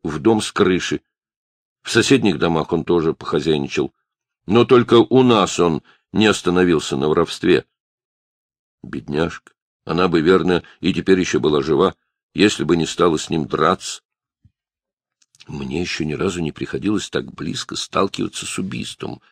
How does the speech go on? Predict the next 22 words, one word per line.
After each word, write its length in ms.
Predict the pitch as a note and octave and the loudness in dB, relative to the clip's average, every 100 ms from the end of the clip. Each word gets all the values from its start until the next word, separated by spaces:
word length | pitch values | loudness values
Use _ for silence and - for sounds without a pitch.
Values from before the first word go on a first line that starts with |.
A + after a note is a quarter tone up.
| _ | _
сказал 480 | - - A1 A#1+ A1 | -8 -6 -4 -4 -2
Роберт. 460 | C2 B1 - _ _ _ - - - | -4 -4 -8 _ _ _ -20 -20 -2
Он 160 | F2+ G#2 | 0 2
поставил 380 | G#2 - G#2+ F#2 | 2 4 4 4
чашку 340 | G#2 G2+ - | 2 0 0
на 120 | F#2+ | -2
стол 300 | - - G#2 | 0 0 2
и 60 | F#2 | 2
опять 240 | F#2+ F2+ | 2 -2
сел. 360 | - F#2+ F2+ - _ _ _ _ _ _ _ _ _ | -2 2 2 0 _ _ _ _ _ _ _ _ _
"Вот 220 | D#2 G2+ | -2 -2
такие 360 | - E2+ G#2 F2 | -4 -10 -8 -8
дни, 220 | D2 G2+ | -6 -10
как 180 | - - | -8 -12
сегодняшний, 760 | - C#2 A#2+ - - - A#1 - - - | -8 -8 -6 -8 -10 -10 -12 -14 -20 -20
делают 640 | - G2 A#2+ G2 E2+ D2 - - | -8 2 4 4 -2 -4 -12 -8
мою 320 | F2 F#2 F#2+ | -4 -2 -2
работу 640 | D#2+ C2+ G2 C3 - A#1+ _ | -2 -2 -2 -2 -6 -10 _
захватывающей. 1080 | C#2 D#2 - G2+ A2+ C2 B1+ - - - _ _ _ _ _ _ | -8 -8 -6 -6 -8 -10 -14 -14 -16 -16 _ _ _ _ _ _
Незамеченная 720 | F#2+ A2+ A2 A2+ A#2 - G#2+ | 0 2 4 4 2 0 -2
никем 400 | G#2+ G2+ - A2+ | -2 -2 -2 -2
книга, 460 | - G#2 G2 F#2 F#2+ | -2 -2 0 0 -6